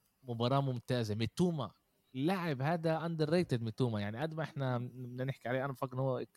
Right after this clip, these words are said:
كتير underrated، لازم شوي يحسن كيف هو أمام الجول.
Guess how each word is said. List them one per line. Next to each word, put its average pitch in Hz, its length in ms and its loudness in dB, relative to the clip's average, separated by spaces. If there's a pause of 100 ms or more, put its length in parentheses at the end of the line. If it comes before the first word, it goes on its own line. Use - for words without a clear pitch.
(140)
كتير 151 220 -2
underrated، 147 320 0 (300)
لازم 160 440 2
شوي 151 520 0 (100)
يحسن 120 560 -2 (340)
كيف 139 200 -4
هو 147 140 2
أمام 120 220 0
الجول. 127 480 2